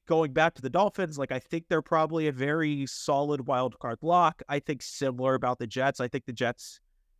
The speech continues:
i-, if Aaron Rodgers doesn't want to go into a darkness retreat again, he should probably start trying to win a playoff game.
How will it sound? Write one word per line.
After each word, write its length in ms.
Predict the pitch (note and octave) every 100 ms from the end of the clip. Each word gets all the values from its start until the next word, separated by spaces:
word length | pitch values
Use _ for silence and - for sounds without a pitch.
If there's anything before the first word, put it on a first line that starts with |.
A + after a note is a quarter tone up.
| _ _ _ -
i-, 80 | C#3
if 180 | - D#3+
Aaron 160 | G3 F3+
Rodgers 420 | D#3+ D#3 D3 C#3
doesn't 360 | C#3+ C3 C3 - _
want 320 | C#3 B2+ C#3
to 80 | -
go 160 | C3 C3
into 180 | B2+ A#2+
a 40 |
darkness 400 | D3+ E3+ D#3 -
retreat 240 | - C3
again, 180 | A#2+ B2
he 80 | A#2+
should 100 | A2+
probably 220 | B2 A#2
start 220 | - A2
trying 160 | - A#2
to 60 | A2
win 120 | G2+
a 60 |
playoff 400 | F#2 C#3 B2 G#2+
game. 160 | -